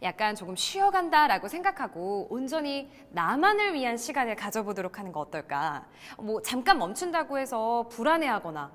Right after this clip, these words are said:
어, 나보다 빠른 사람들을 신경 쓸 필요는 절대 없어. 어, 내 인생은 그냥 마이 웨이로 가야 돼. 속도는 전혀 중요하지가 않다고. 자, 그거는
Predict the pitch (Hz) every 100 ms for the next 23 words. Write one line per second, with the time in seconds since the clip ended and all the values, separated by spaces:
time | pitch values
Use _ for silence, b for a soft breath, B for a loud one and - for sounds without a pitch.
0 | B B 233 202 254 269 254 247 349 427
1 | 466 427 415 392 320 294 294 302 - 554
2 | 571 480 466 - 381 359 330 - 302 -
3 | 240 180 - - 185 208 180 139 B B
4 | - 240 254 370 494 427 415 480 320 269
5 | 339 208 - 180 175 240 370 226 240 302
6 | - - 226 - 180 175 180 147 - -
7 | - - - 480 453 381 214 220 240 202
8 | - 254 302 269 - - 226 277 - 254
9 | 185 170 185 170 185 143 B B B B
10 | B B - 254 254 156